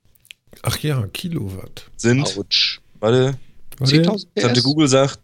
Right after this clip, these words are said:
Speaker 2: zehntausendachthundertsechsundsiebzig
Speaker 3: Ah,
Speaker 2: P S.
Speaker 3: gar nicht so schlecht.
Speaker 1: Ach, da rechts steht das, ja genau.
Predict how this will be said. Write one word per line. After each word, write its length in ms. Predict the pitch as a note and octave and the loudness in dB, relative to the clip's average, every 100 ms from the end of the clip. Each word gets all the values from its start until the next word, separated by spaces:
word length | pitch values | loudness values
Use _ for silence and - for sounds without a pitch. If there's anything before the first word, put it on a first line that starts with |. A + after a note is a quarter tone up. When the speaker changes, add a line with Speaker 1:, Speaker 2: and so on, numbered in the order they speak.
| - | -2
Speaker 2:
zehntausendachthundertsechsundsiebzig 1400 | C#3 C#3 B2+ A#2+ G2+ - A#2 G#2+ A2+ B2 A2 A#2+ A#2 | 0 4 2 2 0 0 0 2 0 -2 -4 -4 -6
Speaker 3:
Ah, 40 | E4+ | -4
Speaker 2:
P 120 | - | -2
S. 240 | - - - _ - | -2 -4 -12 _ -8
Speaker 3:
gar 140 | - | -4
nicht 100 | F#3+ | -4
so 60 | F#3+ | -2
schlecht. 340 | - A#2 - - _ - - - - | -2 -4 -6 -16 _ -20 -20 -20 -18
Speaker 1:
Ach, 120 | - | -8
da 160 | - C#3+ | -2 0
rechts 280 | D#3 - - | 0 -2 -6
steht 200 | - C3 | -4 -4
das, 180 | G2+ - | -4 -4
ja 120 | B2+ | -2
genau. 340 | A2+ G#2+ A2+ | -2 -4 -8